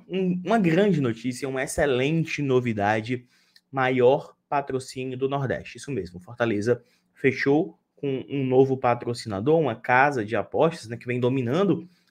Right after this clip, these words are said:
o cenário de, de patrocínios aqui no Brasil. Diversos clubes são patrocinados por casas de apostas. Fortaleza fechou com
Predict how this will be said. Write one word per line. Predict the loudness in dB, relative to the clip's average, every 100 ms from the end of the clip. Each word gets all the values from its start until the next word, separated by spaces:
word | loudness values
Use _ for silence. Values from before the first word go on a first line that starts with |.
| _
o | -12
cenário | -6 -2 2 2 4 2 0
de, | -4 -4 -2 0 0 -2
de | -6
patrocínios | -4 0 -2 -2 -2 -2 -2
aqui | -4 -6
no | -6
Brasil. | -4 -4 -2 -4 -4
Diversos | -10 -2 2 2 0 -6 -6 -10 _ _ _ _
clubes | 0 2 2 0 -4 -8 _ _ -14
são | -8
patrocinados | -6 -4 -6 -4 -6 -6
por | -14 -12
casas | 0 0 0 -4
de | -4
apostas. | -4 0 0 -2 -8 -12 -16 _ _ -10
Fortaleza | -2 0 0 -2
fechou | -6 -6
com | -8 -8